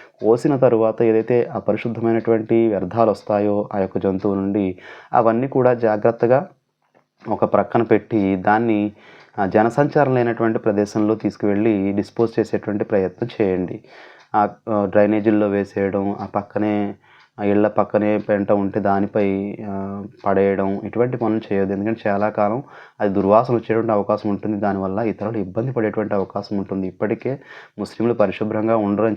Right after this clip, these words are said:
చెప్పి అపోహల సమాజం ఉంటుంది. కాబట్టి దాన్ని మనం నెర-, మ-, నిజం చేసిన వారం అయ్యేటువంటి పరిస్థితులు, పనులు ఎంత మాత్రం కూడా చేయకండి. దయచేసి దాన్ని ఉత్తమమైన రీతిలో కోయండి, ఉత్తమమైన రీతిలో శుభ్రం చేయండి. ఆ ఉత్తమమైన రీతిలో ఆ వ్యర్థాలను డిస్పోజ్ కూడా చేసేటువంటి ప్రయత్నం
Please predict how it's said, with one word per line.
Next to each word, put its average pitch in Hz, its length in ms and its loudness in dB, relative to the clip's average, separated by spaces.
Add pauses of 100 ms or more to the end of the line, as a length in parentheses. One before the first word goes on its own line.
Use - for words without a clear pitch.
చెప్పి 107 180 -4
అపోహల 110 440 -2
సమాజం 104 480 -2
ఉంటుంది. 101 680 -4 (440)
కాబట్టి 113 300 0
దాన్ని 107 300 2
మనం 101 240 0
నెర-, 95 260 -2
మ-, 95 280 -4
నిజం 95 340 0
చేసిన 113 240 -2
వారం 104 260 0
అయ్యేటువంటి 101 400 -2
పరిస్థితులు, 98 500 -6
పనులు 104 400 -2
ఎంత 101 220 -4
మాత్రం 101 340 -4
కూడా 98 160 -4 (180)
చేయకండి. 104 360 -2
దయచేసి 104 680 -4 (460)
దాన్ని 101 240 2
ఉత్తమమైన 117 480 0
రీతిలో 117 280 2
కోయండి, 113 460 0
ఉత్తమమైన 107 480 -2
రీతిలో 113 420 0 (300)
శుభ్రం 110 360 0 (100)
చేయండి. 107 480 0 (200)
ఆ 95 160 -2
ఉత్తమమైన 110 500 -2
రీతిలో 101 300 0
ఆ - 20 0
వ్యర్థాలను 104 520 -4
డిస్పోజ్ 98 360 -4
కూడా 101 320 -4
చేసేటువంటి 92 480 -6
ప్రయత్నం 95 520 -4